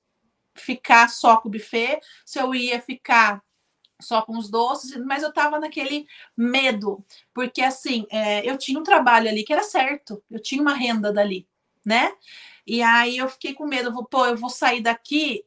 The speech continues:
mas eu vendo meus doces pros clientes daqui.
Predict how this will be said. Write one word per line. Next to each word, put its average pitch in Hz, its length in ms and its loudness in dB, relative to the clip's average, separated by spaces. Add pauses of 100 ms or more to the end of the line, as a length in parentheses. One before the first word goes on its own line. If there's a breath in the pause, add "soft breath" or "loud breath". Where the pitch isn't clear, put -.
mas 226 220 -2
eu 240 140 -4
vendo 240 220 -4
meus 254 200 -4
doces 254 240 -2
pros - 160 -8
clientes 262 400 -2
daqui. 311 540 2